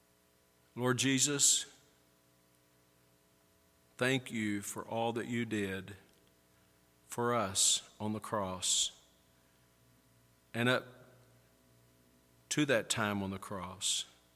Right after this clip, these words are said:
for all that you endured because of your love for us.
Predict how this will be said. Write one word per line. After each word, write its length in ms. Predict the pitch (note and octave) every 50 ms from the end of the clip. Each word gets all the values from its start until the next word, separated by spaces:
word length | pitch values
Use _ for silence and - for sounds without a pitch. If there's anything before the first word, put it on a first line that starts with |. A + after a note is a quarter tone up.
| _ -
for 240 | - - B2+ -
all 340 | - A#2+ B2+ C3 C#3 C#3+ C#3+
that 140 | C#3+ D3 B2+
you 180 | C3+ C3 C3+ C3+
endured 580 | B2+ B2 A2 A#2 A2+ G#2+ G2+ G2 F#2+ F#2+ F#2+ G2 - - - _ _ _ _ _ _ _ _ _ _ _ _ _ _ _ _ _ _ _ _ _ _ _ _ _ _ _
because 300 | - A2 G#2 - A2 G2+
of 100 | G#2+ G2+
your 140 | G#2+ G#2+ A2
love 240 | A2 A2 A2+ A2 G#2
for 260 | - - G2 F#2 F#2
us. 400 | F2+ F2 E2+ - - - - -